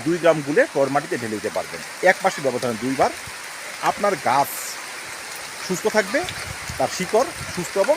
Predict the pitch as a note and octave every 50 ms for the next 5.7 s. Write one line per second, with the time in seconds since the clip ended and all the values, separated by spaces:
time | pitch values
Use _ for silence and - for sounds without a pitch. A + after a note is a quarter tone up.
0 | D#4+ - - D#3+ C3 D#3 C3 - B2 A#2 A2+ - - - - A#2 G#2 A2 C3 -
1 | - - C#3 A2 A2+ - - _ _ _ _ _ _ _ _ _ _ _ - E3+
2 | F3 G3+ G3 - - - E3 F3+ F#3+ - - G3+ G3 - - G3 F3 F3 F#3+ G3
3 | F3+ C3 A2+ B2+ C3 C3+ D3 E3 E3 D#3+ C3+ C3+ C3 D3 D3 D3+ D#3 D#3+ C3+ A2
4 | G2+ - B2+ A#2+ A2+ A2 G#2+ G#2 G2 G2 G#2 B2+ F3 A3+ A#3 - _ _ _ _
5 | - - _ _ _ - G3 G3 - - C#3+ B2 G#2+